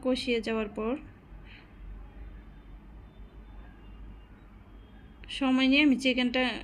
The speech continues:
কষিয়ে নিয়েছি অফ ক্যামেরাতে। চিকেন আমার কষানো হয়ে গিয়েছে।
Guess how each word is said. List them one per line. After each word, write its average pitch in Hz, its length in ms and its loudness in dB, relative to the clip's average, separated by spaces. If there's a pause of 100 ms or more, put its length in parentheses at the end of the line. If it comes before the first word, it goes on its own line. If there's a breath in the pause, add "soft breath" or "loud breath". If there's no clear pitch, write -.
(540)
কষিয়ে 254 360 4
নিয়েছি 214 400 2
অফ 233 200 0
ক্যামেরাতে। 208 560 0 (1080 loud breath)
চিকেন 285 320 2
আমার 269 240 2
কষানো 262 400 4
হয়ে 226 280 6
গিয়েছে। 202 560 0